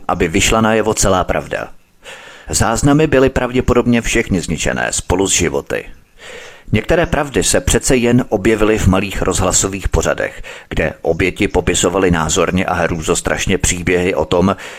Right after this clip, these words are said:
jak byly malé děti mučené, zabíjené a pak házené do takzvaného prasečího chlívku,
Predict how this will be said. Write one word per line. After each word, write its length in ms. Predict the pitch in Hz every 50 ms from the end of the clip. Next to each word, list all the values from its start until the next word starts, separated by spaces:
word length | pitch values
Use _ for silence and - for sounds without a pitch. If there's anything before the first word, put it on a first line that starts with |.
| - - _
jak 200 | - 95 101 -
byly 220 | - 123 135 135 135
malé 240 | 143 143 147 131 120
děti 280 | 117 123 - - 139
mučené, 640 | 117 117 117 - - 104 107 107 101 104 110 117 120 - _ -
zabíjené 760 | - - - 87 85 107 107 107 101 101 101 104 104 107 107 - - - - - -
a 40 |
pak 200 | - - 95 -
házené 500 | 90 90 90 98 95 104 104 101 101 104
do 140 | 101 95 95
takzvaného 560 | 92 - 92 - - 92 92 95 92 92 101
prasečího 640 | - - - 95 - - 95 - - 98 92 95 90
chlívku, 520 | 85 - 87 82 82 - - - - -